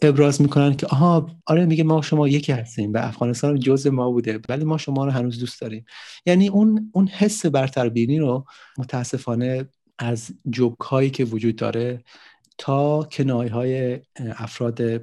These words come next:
بسیار تحصیل کرده و حتی هنرمند و، ام، نویسنده و شاعر، اه، ما می‌بینیم. از اون خاطرات تلخ شیرین که یادم میاد الان این هست که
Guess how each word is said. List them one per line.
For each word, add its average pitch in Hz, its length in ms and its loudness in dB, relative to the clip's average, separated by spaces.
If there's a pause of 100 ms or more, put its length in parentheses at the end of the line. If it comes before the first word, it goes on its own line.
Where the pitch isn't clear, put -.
(240)
بسیار 117 280 -6
تحصیل 107 420 -10
کرده 110 340 -8
و 117 80 -8
حتی 131 280 -6
هنرمند 107 600 -4
و، 104 360 -8
ام، 107 380 -16 (280)
نویسنده 107 500 -8
و 110 100 -4
شاعر، 113 440 -8 (500)
اه، 120 160 -8
ما 113 300 -4
می‌بینیم. 113 600 -2 (340)
از 120 160 2
اون 135 100 2
خاطرات 123 560 2 (220)
تلخ 110 380 2
شیرین 123 380 2
که 120 140 0
یادم 120 340 4
میاد 117 220 4
الان 123 240 2
این 139 100 2
هست 135 180 -2
که 123 220 -2